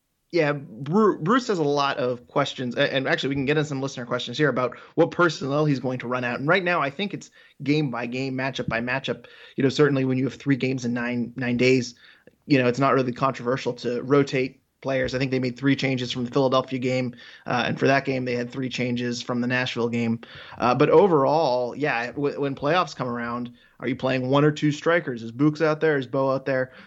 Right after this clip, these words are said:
Um, is Tejan out there? Is Teal out there? Um, there's still a lot of questions about what personnel this team is gonna be running out for a, a starting lineup. Uh, and, and I, I,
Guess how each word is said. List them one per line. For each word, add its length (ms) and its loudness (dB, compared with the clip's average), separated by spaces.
Um, 240 -2
is 100 -4
Tejan 280 4
out 180 0
there? 200 0
Is 140 -4
Teal 240 -2
out 160 -2
there? 380 0
Um, 200 0
there's 160 4
still 120 4
a 40 8
lot 120 6
of 80 0
questions 360 -2
about 180 -4
what 120 -4
personnel 720 -2
this 180 0
team 220 2
is 100 -2
gonna 160 2
be 80 4
running 320 0
out 220 0
for 160 2
a, 180 -2
a 40 -12
starting 300 0
lineup. 320 0
Uh, 340 2
and, 240 -4
and 260 0
I, 120 -2
I, 220 0